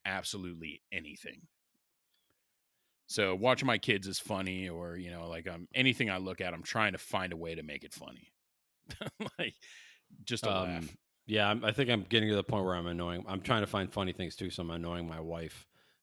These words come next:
Speaker 2: with, like, comments and shit like that. And she's just like, "Why are you being such a, why are you getting up on my shit?" Or try-, I'm just like, "I'm, I'm not. I'm just
Speaker 1: Hmm.
Speaker 2: like, I'm like, I'm just trying to have fun," and she's g-, just getting fucking
Speaker 1: Like, I'm, I'm
Speaker 2: annoyed
Speaker 1: trying
Speaker 2: by
Speaker 1: out
Speaker 2: it,
Speaker 1: new,
Speaker 2: so.
Speaker 1: new material. Damn.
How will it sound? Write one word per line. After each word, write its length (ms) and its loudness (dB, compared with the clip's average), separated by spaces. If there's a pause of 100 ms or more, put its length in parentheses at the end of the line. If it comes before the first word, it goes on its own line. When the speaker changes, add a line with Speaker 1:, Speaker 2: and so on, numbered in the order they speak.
Speaker 2:
with, 180 -2
like, 260 -6 (240)
comments 400 -4
and 120 -6
shit 140 -4
like 180 -8
that. 200 -8
And 100 -14
she's 160 -8
just 180 -8
like, 120 -6 (440)
"Why 160 -4
are 40 -2
you 100 0
being 180 -2
such 240 -8
a, 80 -6 (500)
why 100 8
are 40 12
you 60 8
getting 220 6
up 140 2
on 120 6
my 120 4
shit?" 320 4
Or 80 0
try-, 220 -4
I'm 120 -2
just 180 -2
like, 180 -2 (160)
"I'm, 240 -4 (240)
I'm 260 -4
not. 300 -8
I'm 120 -10
just 160 -12
Speaker 1:
Hmm. 80 -6
Speaker 2:
like, 120 -8 (560)
I'm 120 0
like, 200 6
I'm 120 2
just 200 -2
trying 240 6
to 40 6
have 160 6
fun," 320 0
and 140 -2
she's 180 -4 (160)
g-, 100 -12
just 220 -8
getting 220 -2
fucking 300 -8
Speaker 1:
Like, 100 -4
I'm, 80 -4
I'm 80 -6
Speaker 2:
annoyed 100 -4
Speaker 1:
trying 220 2
Speaker 2:
by 60 4
Speaker 1:
out 120 0
Speaker 2:
it, 60 2
Speaker 1:
new, 160 0
Speaker 2:
so. 100 -6
Speaker 1:
new 160 4
material. 640 2
Damn. 320 -4